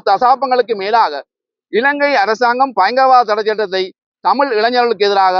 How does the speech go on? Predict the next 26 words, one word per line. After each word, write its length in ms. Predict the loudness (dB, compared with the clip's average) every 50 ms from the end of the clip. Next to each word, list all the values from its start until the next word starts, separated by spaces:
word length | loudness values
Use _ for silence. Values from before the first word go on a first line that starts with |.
| 0 -2 _ -4 -2
ஆயுதமாக 560 | 0 0 2 2 0 0 2 2 2 2 2 0 0
பிரயோகித்து 500 | 0 2 2 2 2 2 0 0 -2 0
வருகிறது. 400 | 0 0 0 0 -2 -4 -10 -14 -18 _ _ _ _ _ _ _ -2
எமது 240 | -2 0 2 2 2
இனத்துக்கு 440 | 0 0 -2 -2 -2 -2 -2 0 0 0 0
அச்சத்தையும் 580 | 0 0 0 -2 -2 2 2 2 2 2 0
துயரத்தையும் 600 | -2 -2 0 0 2 0 0 2 2 0 0 0 0
ஏற்ப-, 340 | -2 -2 0 0 0 0 2
ஏற்படுத்துகிறது. 640 | 2 0 0 0 -2 -2 -4 -6 -6 -6 -8 -10 -16 _ _ -4
பயங்கரவாத 680 | -2 -2 -2 0 0 0 2 2 2 2 2 0 -2
தடை 180 | -2 -4 -4 -2
சட்டத்தின் 400 | -2 -4 -4 -2 -4 -4 -4 -4
நீண்டகால 540 | -4 -6 -6 -2 0 0 2 2 2 2 2 0
இருப்பு 400 | -4 -4 -6 -8 -8 -4 -2 -2 -2 -4 _ _ _ _ _ _ _ _ _ -6
அச்சத்தின் 520 | -4 -4 -4 -2 -4 -4 -4 -4 -8 -6
சூழலை 420 | -6 -4 -2 0 2 2 2 2 0 -2
நிலைநிறுத்தியுள்ளது. 800 | -4 -2 0 0 2 2 2 0 0 -2 -2 -2 -4 -4 -8 -10 _ _ _ _
இது 200 | -6 -2 0 0 0 0 0
தமிழ் 300 | 0 0 2 0 0 0
மக்களை 420 | 0 -2 -2 -2 -2 0 0 0 -2 -4 _ _ -2
திட்டமிட்ட 520 | -2 -2 0 0 -2 0 0 -2 -2 0 0 2
இலக்கு 300 | 2 0 0 -2 0 0 0
வைக்கும் 320 | 0 0 -2 -2 -4 -6 -6 _ _ _ _ _ _ _ -2 0
ஒடுக்குமுறை, 640 | 0 0 0 0 0 0 0 0 0 -2 -2 -2 0
ஒடுக்குமுறை 500 | 0 -2 -2 -2 -2 -2 -2 0 0 0 0
கருவியாகும். 580 | 0 0 0 0 0 0 0 0 0 -4 -6 -14